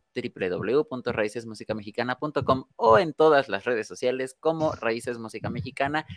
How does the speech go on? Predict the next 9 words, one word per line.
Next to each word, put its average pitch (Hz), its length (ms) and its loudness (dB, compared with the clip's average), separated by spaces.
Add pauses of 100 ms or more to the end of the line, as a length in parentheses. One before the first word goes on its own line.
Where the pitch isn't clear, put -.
(100)
y 240 200 0
también 151 360 4
en 143 120 -2
todas 139 400 0
las 123 220 0
plataformas 131 720 0
de 98 80 -4
streaming 147 480 -4
musical. 123 680 -2